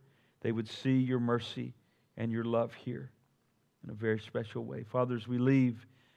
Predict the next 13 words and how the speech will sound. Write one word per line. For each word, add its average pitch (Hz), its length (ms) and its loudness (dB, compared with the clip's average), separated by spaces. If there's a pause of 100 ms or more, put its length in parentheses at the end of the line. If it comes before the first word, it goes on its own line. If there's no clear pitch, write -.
(100)
pray 127 180 2
that 120 120 -2
your 117 120 -4
grace 120 340 2
would 117 120 -6
be 123 60 -2
upon 120 280 -4
each 127 260 -2
of 127 80 -6
us. 123 120 -6
Keep 147 200 -6
us 131 100 -6
safe. 135 380 4